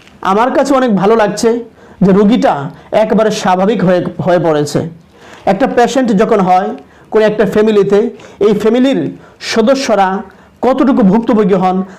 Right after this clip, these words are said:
তাদের মনে কতটুকু কষ্ট থাকে, এই রোগীটাকে নিয়ে তার, তাদের পরিবার পরিজন কতটুকু কষ্ট অনুভব করেন, যেই ফ্যামিলিতে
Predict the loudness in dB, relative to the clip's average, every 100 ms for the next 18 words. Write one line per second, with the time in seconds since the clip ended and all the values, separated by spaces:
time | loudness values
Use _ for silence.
0 | -6 -2 0 0 0 2 0 -2 -8 -16
1 | _ -2 0 2 2 2 -2 0 0 0
2 | 0 0 0 -6 -18 -4 0 2 2 2
3 | 2 0 0 0 0 -2 0 0 0 0
4 | 0 2 0 0 0 0 -2 -4 -12 -20
5 | -6 -2 0 0 0 0 -2 0 0 2
6 | 0 0 0 0 -2 -10 _ _ _ -20
7 | -12 0 2 2 2 0 0 2 0 0